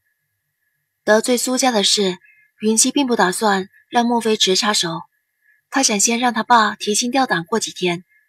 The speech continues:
免得好了伤疤忘了疼。他妈稍微用点苦肉计，就把人放回来了。他妈不在，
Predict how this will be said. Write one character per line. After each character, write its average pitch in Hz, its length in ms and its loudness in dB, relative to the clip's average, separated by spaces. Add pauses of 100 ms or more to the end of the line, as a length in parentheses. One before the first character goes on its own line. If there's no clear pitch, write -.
(300)
免 214 240 0
得 233 160 4
好 247 160 0
了 202 100 2
伤 220 240 0
疤 196 260 2
忘 226 160 0
了 202 100 0
疼。 190 360 -4 (680)
他 269 100 0
妈 262 160 4
稍 269 160 2
微 247 140 2
用 262 100 -2
点 226 140 -4
苦 190 160 0
肉 226 160 0
计， 208 360 -4 (400)
就 254 160 -2
把 202 140 2
人 185 300 0
放 262 240 2
回 180 100 -2
来 156 160 -4
了。 160 200 -6 (1300)
他 240 140 -2
妈 240 160 2
不 185 180 -2
在， 196 320 0